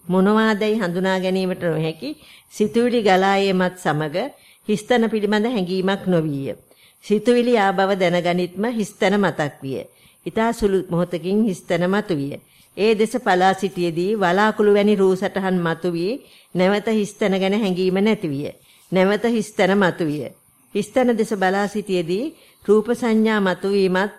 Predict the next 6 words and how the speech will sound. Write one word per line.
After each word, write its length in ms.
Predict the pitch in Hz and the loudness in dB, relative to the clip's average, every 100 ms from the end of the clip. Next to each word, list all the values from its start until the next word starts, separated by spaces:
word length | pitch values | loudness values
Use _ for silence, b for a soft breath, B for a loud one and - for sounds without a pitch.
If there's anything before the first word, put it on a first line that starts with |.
| _ | _
සමගම 560 | - 202 175 180 156 160 247 B B | -6 -2 0 0 -2 -2 -4 B B
සිත 300 | - 208 202 | -8 -6 -2
ඒ 260 | 226 202 196 | 0 2 0
දෙසට 320 | 185 - 196 | -2 -4 -4
යොමු 340 | 226 208 180 165 | 0 2 2 0
විය. 280 | 143 120 | -2 -6